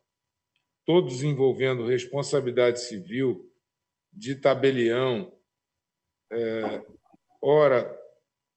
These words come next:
com, é, subsi-, subsidiária ao do Estado, ora somente do tabelião, e transcrevi, na página quatro e seguintes, as decisões da segunda turma, também tratando do mesmo tema.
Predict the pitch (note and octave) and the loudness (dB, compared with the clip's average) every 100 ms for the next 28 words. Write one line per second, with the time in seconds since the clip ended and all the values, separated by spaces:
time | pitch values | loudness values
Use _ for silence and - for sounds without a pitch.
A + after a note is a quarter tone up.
0 | - C3+ C3 B2+ B2 A#2+ - A#2 A#2+ A2+ | -8 -4 -2 -2 -2 -6 -10 -8 -4 -2
1 | A2 - - - - - - - - D3 | -4 -6 -12 -18 -18 -20 -20 -20 -18 -14
2 | C3 A#2 G#2+ D#3 D3 - - D3 C#3+ C3+ | -12 -12 -8 -6 -6 -10 -16 -12 -10 -8
3 | D3 B2 C3 C3 B2 A2 F#2+ - _ _ | -6 0 2 4 2 0 -4 -14 _ _
4 | _ _ A#2 C3 B2+ B2+ - C3+ B2+ A#2 | _ _ -6 -6 -4 -8 -6 -2 2 2
5 | A2+ B2+ C#3 B2 - B2+ A#2+ A#2 G2 A#2 | 4 4 6 4 0 -4 -2 -4 -6 -8
6 | G#2+ A2 G#2 B2 A2+ C3 D3 D#3 D3 F3 | -8 -8 -8 -6 2 2 4 2 2 2
7 | G#3 - _ _ _ _ _ _ _ _ | -2 -12 _ _ _ _ _ _ _ _
8 | - E3 F#3 G3 F#3+ G#3 G3+ F3 A#2+ D#3 | -8 -2 2 2 4 6 6 6 2 2
9 | F#3 F#3 C#3 B2 A#2+ C3+ B2+ B2 B2 C#3+ | 2 2 -6 -8 -6 0 2 2 0 -4
10 | C#3+ B2+ B2 A#2+ A#2+ B2 - C#3 B2+ D3+ | 0 2 4 2 -4 -10 -12 -10 -4 -2
11 | F3 - - _ _ _ _ _ _ _ | -2 -4 -16 _ _ _ _ _ _ _
12 | C3 C#3 C#3 D#3+ E3 C#3+ C#3+ D#3+ D3+ E3+ | -4 0 2 0 0 -2 0 2 2 0
13 | - E3 E3 F#3+ F3+ F#3 D#3+ F3 F#3+ F#3 | 0 -2 2 4 4 2 2 2 2 2
14 | D#3+ F3 F3+ F#3+ - D#3 F3+ F#3 E3+ B2+ | 2 2 4 2 4 0 0 0 0 2
15 | D3+ D3+ F3+ E3+ A#2+ F#2 D2 | 2 0 -2 -2 -2 -4 -10